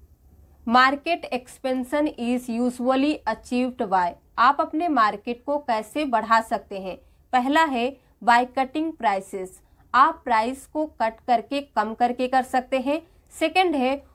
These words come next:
more effective use of advertising, आप एडवर्टाइजमेंट का इफेक्टिव तरीके से यूज़ करके कर सकते हैं। थर्ड ऑप्शंस कहता है more effective use of distribution, आप जो भी डिस्ट्रीब्यूशन चैनल का यूज़ कर रहे हैं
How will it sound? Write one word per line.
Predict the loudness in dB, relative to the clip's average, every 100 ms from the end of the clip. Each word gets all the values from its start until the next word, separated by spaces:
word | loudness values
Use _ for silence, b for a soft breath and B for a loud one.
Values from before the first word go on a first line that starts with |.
| b 2
more | 4 4 2 -2
effective | -6 -4 -8 -6 -8 -6 -4
use | -4 -4 -2
of | -2 -4
advertising, | -8 -6 -6 -2 -2 -2 -6 -10 -10 _ 2
आप | 4 4 -2
एडवर्टाइजमेंट | -10 -8 -10 -10 -12 -8 -4 -4 -2
का | -4 -4 -6
इफेक्टिव | -10 -6 -6 -6 -8 -4
तरीके | -6 -6 -4 -4
से | -2
यूज़ | -2 0 -2 0
करके | -2 -2 -4
कर | -4
सकते | -4 -10 -10
हैं। | -10 -12 b b b b 2
थर्ड | 4 4
ऑप्शंस | 2 2 0 -8 -6
कहता | -4 -4 -2 -2
है | -2 -4 -4 B B 0
more | 4 6 4 0
effective | -4 -4 -6 -6 -8 -6 -4
use | -2 -2 0
of | 0 0 -2
distribution, | -10 -8 -6 -6 -6 -4 -4 -8 _ 4
आप | 4 2 -2
जो | -4
भी | -2 -2
डिस्ट्रीब्यूशन | -4 -6 -8 -6 -4 -6
चैनल | -2 -2 0 -2
का | 0 0
यूज़ | 0 -2 -8 -4
कर | -2 -2
रहे | -2
हैं | -2 -4